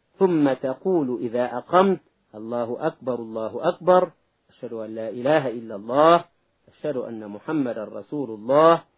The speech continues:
حي على الصلاة، حي على الفلاح، قد قامت الصلاة، قد قامت الصلاة، الله أكبر، الله أكبر، لا إله إلا الله". الكيفية الثالثة للإقامة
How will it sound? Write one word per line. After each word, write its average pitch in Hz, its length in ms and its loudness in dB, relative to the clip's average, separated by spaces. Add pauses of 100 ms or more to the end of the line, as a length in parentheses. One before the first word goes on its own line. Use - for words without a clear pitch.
(340)
حي 147 300 0
على 107 180 -6
الصلاة، 151 680 2 (460)
حي 143 280 0
على 110 180 -10
الفلاح، 139 680 0 (400)
قد 107 120 -14 (120)
قامت 160 420 4
الصلاة، 135 500 0 (220)
قد 117 300 -8
قامت 147 420 0
الصلاة، 147 680 2 (540)
الله 131 560 0
أكبر، 127 260 -8
الله 117 560 -8
أكبر، 165 420 0 (440)
لا 104 200 -10
إله 117 420 0
إلا 101 260 -12
الله". 117 360 2 (1400)
الكيفية 131 720 0
الثالثة 165 720 0
للإقامة 139 760 0